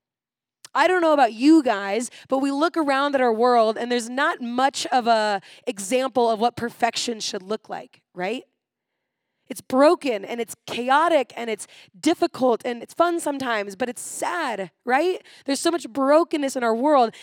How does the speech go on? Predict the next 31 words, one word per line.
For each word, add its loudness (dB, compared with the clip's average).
And -8
David's 0
saying, -2
"The -4
law 0
of -2
the -2
Lord 2
is -6
perfect. -6
It -4
revives -2
our -2
soul." -2
He 0
goes 2
on 0
and -4
he -2
says, -2
"The -8
testimony -2
of -6
the -2
Lord 2
is -4
sure," -2
and -6
otherwise 0
it's -8
trustworthy, -4